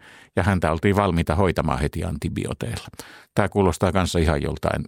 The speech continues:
James Bond-jutulta. Mut tää hanke kaatui kuitenkin järjestelyongelmiin, ihan niin banaalin syyhyn, että Max ei saanut audienssia Titolta. Ja sen jälkeen K G B suunnitteli toista vaihtoehtoa, että ajatus oli kätkeä tätä myrkkykaasua rasiaan,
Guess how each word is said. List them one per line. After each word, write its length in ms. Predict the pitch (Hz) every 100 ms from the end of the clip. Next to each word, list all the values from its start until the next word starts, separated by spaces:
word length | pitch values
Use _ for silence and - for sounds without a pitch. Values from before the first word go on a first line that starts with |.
| -
James 200 | 71 - -
Bond-jutulta. 760 | - - - 82 - - - - - - - 120
Mut 120 | -
tää 140 | 131
hanke 240 | 135 127 113
kaatui 280 | 135 117
kuitenkin 340 | 147 139 120 120
järjestelyongelmiin, 1000 | 127 85 - 82 78 78 76 80 80 92
ihan 260 | 95 90 -
niin 300 | 107 107 -
banaalin 560 | 110 107 107 92 90 87
syyhyn, 320 | 110 85 90
että 160 | -
Max 260 | 101 90 -
ei 100 | 101
saanut 400 | 139 107 78 76
audienssia 520 | 73 73 76 - - 87
Titolta. 420 | 95 - - -
Ja 60 | - - - - - - - _
sen 180 | 147 127
jälkeen 500 | 110 98 110 95 - -
K 60 | 101 127 98
G 140 | 87
B 40 | 98 98
suunnitteli 420 | 120 107 104 113
toista 380 | 123 120 - 87
vaihtoehtoa, 640 | - - - - - - 80
että 160 | - 87 -
ajatus 340 | - 117 - 98
oli 120 | 113
kätkeä 340 | 120 - -
tätä 380 | 104 - 107 101 - - - -
myrkkykaasua 1200 | 131 143 151 - - - 95 78 - 90 65 101
rasiaan, 560 | 110 101 - 95 -